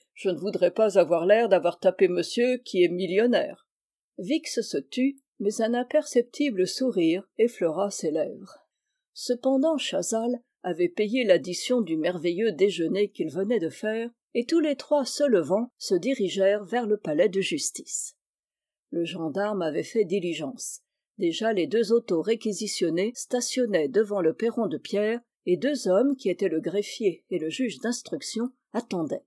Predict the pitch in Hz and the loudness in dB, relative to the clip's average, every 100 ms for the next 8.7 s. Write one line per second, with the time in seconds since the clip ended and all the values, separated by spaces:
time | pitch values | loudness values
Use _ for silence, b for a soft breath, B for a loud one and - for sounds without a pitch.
0 | _ _ _ - - 185 147 196 240 - | _ _ _ -16 -4 -4 0 0 0 -2
1 | 180 170 190 233 220 160 160 226 262 180 | -4 -2 -4 -2 -2 -2 -2 -2 -2 -4
2 | 151 160 233 262 - _ _ _ - 202 | -4 -2 -2 -2 -6 _ _ _ -4 2
3 | 247 285 254 254 262 240 254 185 135 - | 6 8 6 4 4 4 2 0 -6 -12
4 | - 185 190 185 - 190 170 175 226 240 | -14 -10 -6 -6 -4 0 4 4 2 0
5 | - 170 151 175 240 262 269 _ _ _ | -8 -8 -6 -4 -2 -2 -4 _ _ _
6 | _ 202 - 247 214 - 247 262 233 247 | _ -4 0 0 0 -2 -2 0 0 -2
7 | - 170 - 247 254 214 202 202 220 233 | -2 -2 0 0 2 4 4 2 0 2
8 | 240 285 285 - - - - | 4 4 4 0 -4 -12 -18